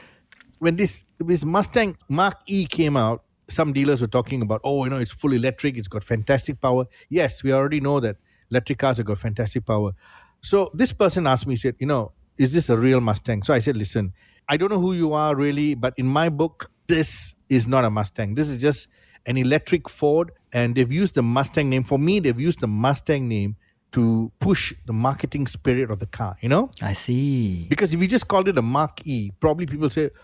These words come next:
Speaker 1: "Oh, that's just another Ford," you know? But if you use the word Mustang, a lot of people say, "Oh, I think it's time for me to move up from having a petrol-driven Mustang to an electric Mustang." I'm still not losing the name Mustang. So if I meet my friends or, you know, when I hang out,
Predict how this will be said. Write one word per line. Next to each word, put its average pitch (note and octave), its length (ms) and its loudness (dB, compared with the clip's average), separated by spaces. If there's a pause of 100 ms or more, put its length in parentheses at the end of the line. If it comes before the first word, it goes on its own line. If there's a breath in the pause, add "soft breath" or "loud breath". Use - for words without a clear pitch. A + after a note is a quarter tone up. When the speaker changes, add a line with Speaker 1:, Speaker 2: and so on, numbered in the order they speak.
(120)
Speaker 1:
"Oh, B2 80 0
that's C3+ 160 2
just D3 160 0
another A#2+ 240 2
Ford," A2 340 0
you G#2+ 60 -4
know? D3+ 100 0
But C#3 140 2
if D3 100 4
you G3+ 100 2
use A#3+ 80 2
the D3+ 100 2
word D3+ 160 2
Mustang, A#2 500 -2 (320 loud breath)
a D#3 60 2
lot G#3+ 160 4
of F#3 80 4
people G3 180 2
say, F3 100 2
"Oh, C#3+ 400 2
I C3 120 2
think E3 220 -2
it's B2 100 -4
time D#3 220 2
for C#3+ 100 2
me D3+ 120 -2
to A2+ 140 -6
move D#3 340 2
up E3+ 300 0
from - 200 2
having C#3+ 300 2
a A2+ 60 -2
petrol-driven C#3 720 2
Mustang B2 440 -2
to B2+ 120 0
an A2 120 0
electric A#2+ 440 0
Mustang." G#2+ 400 -4 (220 loud breath)
I'm C3+ 120 0
still G3 240 0
not D3+ 380 0
losing C3 360 0
the A2 60 -2
name A#2+ 260 -2
Mustang. G#2 400 -4
So C#3 160 0
if A#2+ 160 -4
I G#2 180 -2 (420 soft breath)
meet G#2 160 -4
my G2+ 140 -6
friends E3+ 840 0
or, A2+ 220 2
you A#2+ 60 -4
know, C#3+ 140 -2
when A#2 140 -6
I G#2+ 60 -8
hang E3 300 -6
out, D#3 220 0